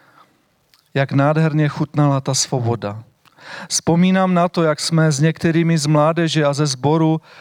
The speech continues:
hráli a spí-, zpívali tady v Třinci pod Laubama. Něco neuvěřitelného. Něco neuvěřitelného.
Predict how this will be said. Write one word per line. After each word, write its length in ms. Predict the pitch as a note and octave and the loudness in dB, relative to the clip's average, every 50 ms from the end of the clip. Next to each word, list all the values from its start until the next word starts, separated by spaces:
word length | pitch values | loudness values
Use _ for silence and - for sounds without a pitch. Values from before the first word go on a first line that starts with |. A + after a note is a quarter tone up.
| - _ | -10 _
hráli 480 | - D3 D3 C#3+ D3+ D#3+ D#3+ D#3 C#3+ | -2 0 2 2 0 0 0 -2 -2
a 60 | C3+ | -2
spí-, 420 | C3+ - - - D#3+ D3+ D3+ D#3 - - | -2 -4 -6 -2 -2 0 0 -2 -4 -6
zpívali 760 | - - - - D3 D3 C#3+ D3+ D3 C#3+ D3 C#3+ C#3 C3 B2 | -6 -6 -4 -4 -2 0 0 0 0 0 -2 -4 -4 -6 -8
tady 320 | - - C#3 C3 C#3+ C#3 | -6 -6 -4 -2 -2 -4
v 40 | - | -4
Třinci 460 | - - - D3 D3 D#3 - - C#3 | -4 -4 -2 -2 -2 -4 -6 -8 -8
pod 200 | - - B2+ A#2+ | -8 -8 -8 -4
Laubama. 600 | B2+ A#2+ B2+ B2+ A#2+ B2 B2 A#2 A2 G2 F#2+ G2+ A2 _ _ _ _ _ _ _ _ _ _ _ _ _ _ _ _ _ _ _ _ _ _ _ _ _ _ _ _ _ _ _ _ _ _ _ _ _ _ _ _ _ _ _ _ _ - | -2 -2 -2 0 -2 -4 -4 -4 -8 -12 -12 -16 -18 _ _ _ _ _ _ _ _ _ _ _ _ _ _ _ _ _ _ _ _ _ _ _ _ _ _ _ _ _ _ _ _ _ _ _ _ _ _ _ _ _ _ _ _ _ -4
Něco 320 | C#3 C3+ C3 - D3+ C#3+ | -4 -2 -2 -2 -4 -2
neuvěřitelného. 1300 | D3 D3+ D3+ D3+ E3+ - G#3+ F3 E3+ F3 E3+ C#3+ D#3+ E3 - E3 D3+ D3+ D3 D3 C#3+ C#3 B2 A2 G#2+ - A2 _ _ _ _ _ _ _ _ _ _ _ _ _ _ _ _ _ _ _ _ _ _ _ - | -2 -2 0 0 0 -2 0 0 0 0 0 -2 -4 -6 -6 -6 -4 -4 -2 -2 -2 -4 -6 -8 -12 -16 -20 _ _ _ _ _ _ _ _ _ _ _ _ _ _ _ _ _ _ _ _ _ _ _ -6
Něco 280 | D3+ D#3 - - F#3+ | -4 -4 -2 -2 0
neuvěřitelného. 1400 | F#3+ G3 G3 G#3 G#3 - A#3+ A#3 G#3+ A3 A3 G#3 - G#3 F#3 - F#3+ F#3 F#3+ F#3 G3 G#3+ G3+ F3 C#3+ B2 A2+ | 0 2 0 0 -2 -4 -4 -4 -2 -2 -2 -2 -4 -6 -4 -2 -2 0 0 0 0 0 0 -2 -2 -4 -6